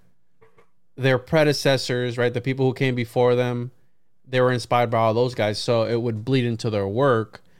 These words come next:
You said it comes from the Old Testament, but then where the Old Testament get its insp-, inspiration from? It had to be something old. You know what I'm getting at? Like, it,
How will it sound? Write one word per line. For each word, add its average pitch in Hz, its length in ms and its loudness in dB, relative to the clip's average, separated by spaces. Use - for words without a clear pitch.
You 131 160 -2
said 135 400 4
it 123 160 -8
comes 131 260 -2
from 123 380 0
the 117 160 -4
Old 123 180 2
Testament, 123 440 -2
but 117 100 -4
then 117 240 -4
where 120 160 2
the 113 120 -2
Old 113 200 0
Testament 113 380 -6
get 110 160 -2
its 104 160 -8
insp-, 104 340 -12
inspiration 127 720 -2
from? 156 260 2
It 113 60 0
had 143 140 2
to 135 60 2
be 127 100 0
something 117 300 -2
old. 135 160 0
You 143 80 4
know 170 80 6
what 160 60 4
I'm 151 80 2
getting 180 220 2
at? 170 80 4
Like, 131 120 4
it, 123 140 0